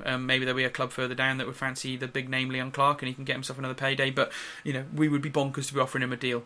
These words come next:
to be honest with you, at League One level. So, um, yeah, he's gonna be out the door. And I think it confirms it's probably maybe the first,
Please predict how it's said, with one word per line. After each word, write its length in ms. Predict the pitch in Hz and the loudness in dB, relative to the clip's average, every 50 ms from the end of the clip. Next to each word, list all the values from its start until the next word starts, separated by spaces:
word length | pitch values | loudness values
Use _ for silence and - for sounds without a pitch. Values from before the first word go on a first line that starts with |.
| - | -6
to 80 | - 135 | -8 -4
be 60 | 127 | -2
honest 180 | 117 117 117 - | -2 -2 0 0
with 80 | 123 120 | 0 0
you, 40 | 117 | 0
at 40 | 123 | 2
League 160 | 127 120 120 | 0 0 0
One 140 | 123 120 120 | 0 0 2
level. 240 | 120 117 117 123 120 | 2 2 2 0 -4
So, 280 | - - 123 120 120 | 0 2 2 4 2
um, 160 | 120 123 127 - | 2 0 -2 0
yeah, 200 | 135 127 - - | 0 0 0 -2
he's 280 | - - - 139 135 - | -4 -6 -6 -8 -6 -4
gonna 160 | - 127 123 | -4 -4 -2
be 100 | 123 123 | 0 0
out 100 | 123 120 | 0 0
the 60 | 123 123 | 0 0
door. 260 | - 127 123 127 - - - - - - | -2 0 0 -2 -2 -6 -12 -12 -4 0
And 80 | 127 | 2
I 20 | 127 | 6
think 160 | - 156 127 | 6 6 6
it 100 | 135 135 | 6 2
confirms 500 | - 143 135 - 131 127 120 120 117 - 127 | 2 2 4 6 6 6 6 4 0 -4 -6
it's 100 | 127 - | -4 0
probably 260 | - 147 131 131 123 | 0 2 2 2 4
maybe 280 | 131 131 127 123 123 | 4 4 4 4 2
the 80 | 120 127 | 0 0
first, 460 | - - 127 123 120 117 - - - | 2 4 4 6 6 6 4 0 -4